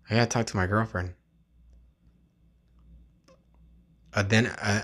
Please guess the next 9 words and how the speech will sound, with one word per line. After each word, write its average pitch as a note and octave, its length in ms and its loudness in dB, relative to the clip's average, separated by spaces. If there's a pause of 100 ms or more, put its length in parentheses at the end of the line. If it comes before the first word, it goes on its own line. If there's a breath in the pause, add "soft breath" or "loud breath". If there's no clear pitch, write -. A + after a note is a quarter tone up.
(120)
identified, A#2+ 760 6
identified. C#3 840 6 (880)
What A2+ 140 -2
the A#2+ 100 4
fuck? F3 340 4 (1700)
Unify, C#3+ 800 4 (120)
unit D#3 520 4
the D#3 60 8
f-, D3 320 4